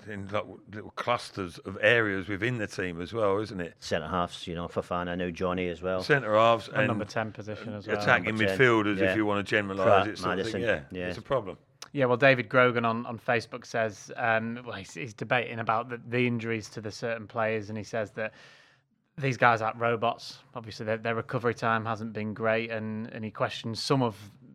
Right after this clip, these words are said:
Speaker 3: the fans, about understanding the intensity of the, the Premier League, and, and his exact words, "This is the Premier League, not the PlayStation," and, and these players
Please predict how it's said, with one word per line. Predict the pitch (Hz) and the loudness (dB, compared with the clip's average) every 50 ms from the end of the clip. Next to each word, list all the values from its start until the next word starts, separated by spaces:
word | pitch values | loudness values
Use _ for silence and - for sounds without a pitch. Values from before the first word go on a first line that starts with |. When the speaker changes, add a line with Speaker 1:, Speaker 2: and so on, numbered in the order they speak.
| - _ _ - | -20 _ _ -12
Speaker 3:
the | 123 - | -12 -8
fans, | - - 123 117 110 110 110 107 - | -4 -2 -2 0 0 -2 -4 -6 -6
about | 110 110 107 110 - | -4 -2 -2 -2 -2
understanding | 131 113 110 104 - - 113 110 110 107 | -2 -4 -4 -4 -4 -4 -4 -4 -4 -4
the | 110 113 | -4 -4
intensity | 107 - - 127 117 110 - 110 - - 113 110 | -4 -2 -2 -2 -4 -4 -6 -12 -8 -4 -2 -2
of | 107 92 104 | -2 -2 -4
the, | 117 117 - | -8 -8 -8
the | 117 110 | -10 -14
Premier | - - 127 120 117 110 107 | -4 0 0 0 0 0 -2
League, | 107 110 107 104 104 | -2 -2 -2 -4 -4
and, | 104 107 104 - - - - - - _ _ _ _ | -6 -6 -8 -10 -14 -20 -20 -20 -20 _ _ _ _
and | - 107 | -8 -6
his | 104 110 107 117 | -6 -4 -4 -4
exact | 101 - 123 - 117 | -2 -2 -2 -2 0
words, | 113 110 110 101 117 117 - | -2 -2 -2 -2 -6 -10 -10
"This | 123 113 - 117 | -10 -10 -10 -10
is | 98 | -10
the | - - | -10 -4
Premier | - 127 117 113 110 | -2 -2 -2 -2 -2
League, | 110 107 110 | -6 -6 -4
not | 123 120 - | -4 -4 -4
the | 117 - | -6 -4
PlayStation," | - 117 123 113 - - 110 104 - - 110 104 95 | 0 0 0 0 -2 -4 -6 -6 -6 -8 -12 -14 -12
and, | 107 110 110 117 | -10 -10 -10 -8
and | 113 107 | -6 -6
these | 110 110 104 | -6 -6 -6
players | - - 110 107 110 110 101 98 - | -6 -4 -2 -2 -2 -2 -4 -8 -12